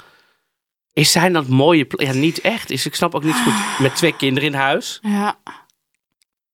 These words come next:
Speaker 2: Ik weet
Speaker 1: Ik
Speaker 2: nog dat ik de eerste keer, eh, bij mijn, eh, bij de liefde van mijn leven, eh, Sebas thuis kwam.
Speaker 1: Ja.
Speaker 2: En, ehm, voordat ik daar woonde, ja, hoe zou ik het zeggen? Het was vrij ongezellig.
Speaker 1: Mhm.
Speaker 2: Alles was wit.
Speaker 1: Mannenhuis?
Speaker 2: Ehm,
Speaker 1: Of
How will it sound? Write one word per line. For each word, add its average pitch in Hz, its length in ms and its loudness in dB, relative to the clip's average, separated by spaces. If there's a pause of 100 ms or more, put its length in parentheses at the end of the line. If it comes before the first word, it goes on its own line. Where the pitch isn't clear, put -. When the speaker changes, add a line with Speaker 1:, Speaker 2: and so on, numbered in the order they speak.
(760)
Speaker 2:
Ik 220 100 0
weet - 20 0
Speaker 1:
Ik 269 80 6
Speaker 2:
nog 269 120 0
dat 247 100 -4
ik 226 100 -10
de 220 60 -8
eerste 240 280 -4
keer, 220 280 -6
eh, 208 280 -4
bij 208 140 -4
mijn, 196 340 -4
eh, 190 500 -6
bij 208 160 -4
de 190 80 -4
liefde 190 240 -6
van 185 120 -6
mijn 180 120 -4
leven, 180 480 -4
eh, 160 60 -4
Sebas - 340 -4
thuis 160 260 -6
kwam. 160 320 -4
Speaker 1:
Ja. 117 180 0 (480)
Speaker 2:
En, 190 500 0
ehm, 185 840 -4 (260)
voordat 226 200 -2
ik 226 100 -4
daar 202 140 -2
woonde, 208 320 -2 (500)
ja, - 260 -4
hoe 294 100 8
zou 240 60 2
ik 254 60 2
het - 100 -10
zeggen? 285 120 -2
Het - 100 -12
was 220 120 -2
vrij 247 140 2
ongezellig. 185 640 -2
Speaker 1:
Mhm. 208 120 0
Speaker 2:
Alles 220 140 2
was 220 160 0
wit. 214 280 0
Speaker 1:
Mannenhuis? 170 680 0
Speaker 2:
Ehm, 208 680 0
Speaker 1:
Of - 80 -6